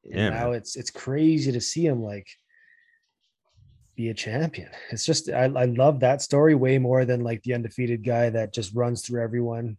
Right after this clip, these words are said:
Speaker 1: You know, I love it when there's that back and forth. Buddy loses, gets better, loses again, gets better.
Speaker 2: Mm-hmm.
Speaker 1: You know, most submissions in the U F C history now,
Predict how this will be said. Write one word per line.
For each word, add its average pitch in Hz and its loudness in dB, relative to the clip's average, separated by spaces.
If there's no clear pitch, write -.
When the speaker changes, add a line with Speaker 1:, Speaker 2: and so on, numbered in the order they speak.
Speaker 1:
You 120 -10
know, 113 -6
I 113 -2
love 120 0
it 131 -4
when 120 -2
there's 113 -4
that 107 -8
back 117 0
and 113 -6
forth. 117 -2
Buddy 120 2
loses, 120 2
gets 110 -8
better, 107 -6
loses 127 2
again, 113 -4
gets 113 -2
better. 101 -8
Speaker 2:
Mm-hmm. 90 -10
Speaker 1:
You 104 -4
know, 104 -8
most 147 6
submissions 139 2
in 135 -2
the 131 0
U 139 4
F 139 2
C 147 0
history 180 0
now, 185 -2